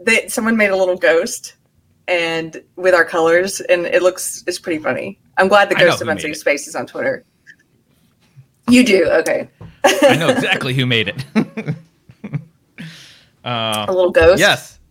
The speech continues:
Speaker 2: Yeah, the Ghost of Uns-, we, I w-, we were trying, we were trying to get the Twitter account back. We kind of gave up eventually. We filed the report with Better Business Bureau. Our original Twitter account, they just never gave us any reason, basically. Uh, it was just like, "You're banned."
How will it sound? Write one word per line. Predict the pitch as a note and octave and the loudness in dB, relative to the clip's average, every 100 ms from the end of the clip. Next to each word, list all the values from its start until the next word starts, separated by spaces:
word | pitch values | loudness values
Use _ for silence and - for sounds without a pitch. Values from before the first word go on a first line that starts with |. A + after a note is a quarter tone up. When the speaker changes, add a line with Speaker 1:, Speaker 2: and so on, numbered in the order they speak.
| _ _ _ | _ _ _
Speaker 2:
Yeah, | D3+ C#3 | -6 -6
the | |
Ghost | B2+ D3 D#3 | -4 -6 -6
of | C#3+ | -4
Uns-, | D#3 D3+ | -6 -6
we, | - D#3+ E3 D3 | -4 -2 -2 -2
I | B2 | -4
w-, | D3+ D3+ | -2 -4
we | D3+ | -6
were | |
trying, | D#3 E3+ E3 | -6 -6 -6
we | C#3+ | -6
were | B2+ | -8
trying | D3 | -8
to | C#3 | -10
get | B2 | -10
the | B2 | -12
Twitter | - A#2 G#2+ F#2+ - _ | -12 -8 -8 -10 -16 _
account | - A#2+ F#2+ | -10 -8 -6
back. | A2+ A2 - | -2 -4 -4
We | A2+ | -12
kind | - B2+ | -8 -8
of | G2+ | -8
gave | - F#2 | -10 -8
up | G2 - | -10 -10
eventually. | F#2 F#2 F#2 F2 - _ _ | -14 -14 -14 -16 -18 _ _
We | A2 | -12
filed | G2+ G#2 G2 | -8 -8 -8
the | |
report | G2 F2+ G#2+ | -12 -12 -14
with | - | -14
Better | - F2+ | -16 -18
Business | E2+ F2+ F#2 - | -14 -16 -16 -16
Bureau. | F2+ F2 | -14 -12
Our | - A2+ | -6 -4
original | A#2 B2 B2 A2 | -4 -4 -6 -6
Twitter | G2+ - G#2 | -8 -10 -12
account, | F#2+ - F#2+ - _ _ _ _ - - | -14 -14 -16 -16 _ _ _ _ -18 -8
they | C3 | -6
just | C3 B2+ | -6 -6
never | B2+ A#2+ | -8 -6
gave | A#2 A2+ | -8 -8
us | A2 | -8
any | G#2+ A#2 A#2+ | -6 -6 -6
reason, | A#2+ D#3+ F2+ | -6 -8 -10
basically. | D#2+ F2 - E2+ E2 _ _ _ _ | -12 -18 -18 -20 -20 _ _ _ _
Uh, | F#2+ F#2+ | -12 -10
it | F2 | -10
was | G#2 | -10
just | G#2+ - | -12 -12
like, | A2 A#2 | -10 -6
"You're | |
banned." | A2 D#3+ F3 F3 E3+ | -2 0 0 -2 -6